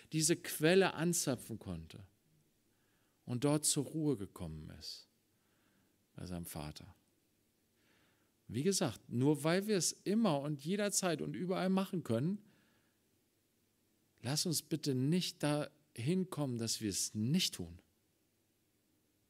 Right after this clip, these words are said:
Sondern im Gegenteil, betet alle Zeit,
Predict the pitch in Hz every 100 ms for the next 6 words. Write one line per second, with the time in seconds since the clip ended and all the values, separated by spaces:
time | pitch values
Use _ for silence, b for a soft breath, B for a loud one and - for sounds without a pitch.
0 | _ _ _ _ _ _ _ _ _ _
1 | _ _ _ _ _ - 107 98 156 214
2 | 160 90 78 73 _ _ _ _ _ _
3 | _ _ - 160 185 185 202 139 - 76
4 | 76 -